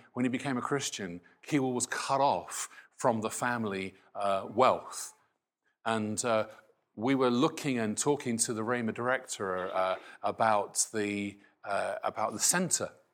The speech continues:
And this centre, uh, it's in, in, uh, in, uh, I think it's forty, um,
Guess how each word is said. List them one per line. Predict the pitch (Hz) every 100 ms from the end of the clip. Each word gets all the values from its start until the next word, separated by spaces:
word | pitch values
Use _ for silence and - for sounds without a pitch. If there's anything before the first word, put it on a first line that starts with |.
| _ _ _ _ _ _ _
And | 113 117
this | 127 - - - -
centre, | - - 170 - 131
uh, | 120 113 113
it's | 117 -
in, | 123 120
in, | 120 120
uh, | 110 107 104 - - _
in, | - 110 110 104 110
uh, | - 50 50 - - -
I |
think | 131
it's | -
forty, | - 135 123 - 107 101 - _ _ 104
um, | 101 95 95